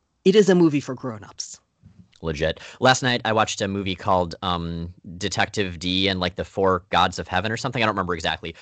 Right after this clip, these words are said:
Speaker 2: But it's a kung fu movie, and at one point, a Yeti fights a monster made of eyeballs, and so that's pretty great.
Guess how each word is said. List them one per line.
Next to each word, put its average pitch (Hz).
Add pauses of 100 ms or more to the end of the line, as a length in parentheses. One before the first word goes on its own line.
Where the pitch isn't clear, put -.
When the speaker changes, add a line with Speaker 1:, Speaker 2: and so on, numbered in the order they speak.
Speaker 2:
But 127
it's -
a 131
kung 131
fu 131
movie, 117
and 107
at 98
one 101
point, 107
a 101
Yeti 98
fights 98
a 101
monster 90
made 92
of 87
eyeballs, 90
and 85 (200)
so -
that's 82
pretty 71
great. 71